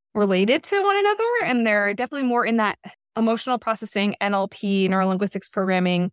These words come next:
life coach part of me that I learned in the last year and a half. So do what you love, or at least do more of what you love.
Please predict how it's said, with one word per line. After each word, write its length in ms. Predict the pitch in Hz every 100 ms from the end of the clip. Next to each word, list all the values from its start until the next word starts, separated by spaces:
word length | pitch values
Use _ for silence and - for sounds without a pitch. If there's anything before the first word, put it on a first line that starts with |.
| - _ _
life 260 | 247 269 -
coach 300 | 262 208 -
part 320 | 220 196 -
of 160 | 202 202
me 240 | 196 190
that 160 | 190 185
I 180 | 180
learned 400 | 190 190 190 190
in 100 | 185
the 100 | 180
last 440 | - 185 196 - - _ _
year 380 | 202 202 190 -
and 140 | -
a 180 | 196 190
half. 220 | - - -
So 420 | - 202 180 196 - _ _ _
do 200 | 220 226
what 140 | 277 311
you 180 | 339 330
love, 360 | 185 - 370 453 - _ _
or 140 | 226 226
at 80 | 185
least 220 | 302 -
do 100 | 277
more 320 | 226 190 190
of 100 | -
what 140 | 208 -
you 80 |
love. 360 | 82 50 -